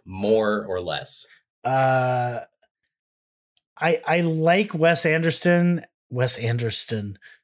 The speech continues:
Speaker 2: <sighs> I like Wes Anderson as, like, like, a storyteller, but the way he shoots films makes me wanna, like, cut his head off.
Speaker 1: I will say that his latest film, French Dispatch, if you haven't seen it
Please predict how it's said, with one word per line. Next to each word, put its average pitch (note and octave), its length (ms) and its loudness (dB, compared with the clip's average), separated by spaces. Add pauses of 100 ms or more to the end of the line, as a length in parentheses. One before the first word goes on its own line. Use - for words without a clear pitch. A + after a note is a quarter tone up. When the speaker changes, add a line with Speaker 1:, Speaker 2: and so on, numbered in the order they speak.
Speaker 2:
<sighs> - 760 -12
I B2+ 120 0
like G3+ 160 4
Wes F#3 260 4
Anderson E3 680 2 (100)
as, C3 280 0
like, B2 400 0 (1300)
like, C#3+ 200 0
a B2+ 80 2
storyteller, F#3 1000 2 (200)
but D#3 120 0
the D#3 80 2
way D#3+ 160 4
he G3+ 160 2
shoots F3+ 420 2
films E3+ 440 2
makes D3+ 260 0
me D#3 60 2
wanna, C#3+ 280 0 (320)
like, C3 200 0
cut C#3 180 0
his B2 140 -2
head A#2 180 -2
off. F2+ 360 -14 (920)
Speaker 1:
I C#3 140 0
will A3 200 4
say A2+ 600 0 (220)
that G#2+ 260 0
his A2 240 -2
latest A2+ 500 0 (180)
film, F2 500 -4 (100)
French G#2+ 360 -2
Dispatch, E2+ 640 -4
if F2 120 -16
you E2 100 -12
haven't F2+ 300 -4
seen F2+ 240 -6
it D#2+ 200 -8